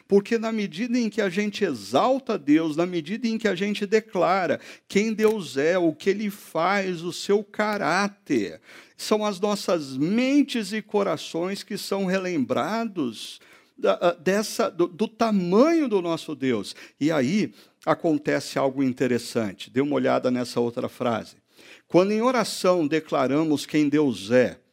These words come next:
seu poder e seu caráter, nossa adversidade parece se encolher diante da realidade de sua grandeza."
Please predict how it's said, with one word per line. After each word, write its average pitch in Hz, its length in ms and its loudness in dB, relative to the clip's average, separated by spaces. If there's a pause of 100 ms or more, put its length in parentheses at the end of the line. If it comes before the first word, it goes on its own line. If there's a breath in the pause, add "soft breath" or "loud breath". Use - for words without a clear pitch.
(340)
seu 120 240 -2
poder 120 680 0 (160)
e 107 60 -8
seu 113 240 -4
caráter, 107 720 -4 (360 loud breath)
nossa 175 500 0
adversidade 180 1160 -2
parece 151 640 -2
se - 200 -6
encolher 113 720 -2 (320 loud breath)
diante 135 480 0
da 123 140 0
realidade 117 880 -2
de 110 120 -12
sua 110 380 -6
grandeza." 95 680 -8